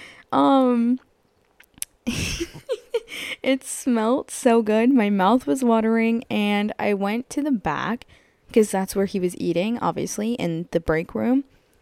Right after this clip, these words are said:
And I looked at him, and I was like, "Oh my God, that smells so good." And he was like, "Oh, do you want a fry?" And I'm like, "Don't you dare." And he's like, "Oh my God, yeah, you're doing the seventy-five hard. Like, I'm so sorry." And then, um,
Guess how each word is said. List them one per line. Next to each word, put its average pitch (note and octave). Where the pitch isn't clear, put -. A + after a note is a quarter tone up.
And G3+
I F3+
looked G3
at -
him, C#4
and G#3
I G3+
was G3+
like, F#3+
"Oh G3
my A#3+
God, G3
that G3
smells B3
so F3
good." F#2+
And G#3+
he A3+
was G#3+
like, G3
"Oh, E4
do E4+
you C4
want A#3
a -
fry?" F#3
And A#3
I'm G3+
like, F3
"Don't F3
you -
dare." E3+
And G#3+
he's G#3
like, G3
"Oh F#3+
my F#3
God, F3
yeah, F3
you're E3
doing E3
the D3
seventy-five D#3
hard. E3
Like, D#3+
I'm E3+
so D3+
sorry." -
And G3+
then, F3+
um, C3